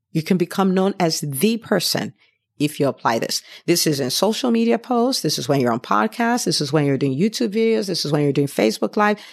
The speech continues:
This is in conversation. Tell stories. Become a storyteller. It's a soft skill. It may seem that way. It's a hardcore and stuff like that, but it is powerful. Anytime you're in doubt,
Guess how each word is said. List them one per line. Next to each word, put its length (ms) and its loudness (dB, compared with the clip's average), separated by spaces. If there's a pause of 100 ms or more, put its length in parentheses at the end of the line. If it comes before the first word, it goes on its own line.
This 220 0
is 100 -2
in 80 0
conversation. 1120 0 (360)
Tell 440 0
stories. 640 0
Become 320 0
a 80 2 (100)
storyteller. 1080 -2 (600)
It's 240 0
a 60 4
soft 460 0
skill. 420 0
It 100 -2
may 100 2
seem 300 0
that 240 0
way. 180 2
It's 80 0
a 60 2
hardcore 560 0
and 100 0
stuff 280 -2
like 200 0
that, 240 0 (220)
but 100 -2
it 140 2
is 180 -2 (240)
powerful. 960 -2 (460)
Anytime 480 2
you're 100 4
in 140 2
doubt, 400 -2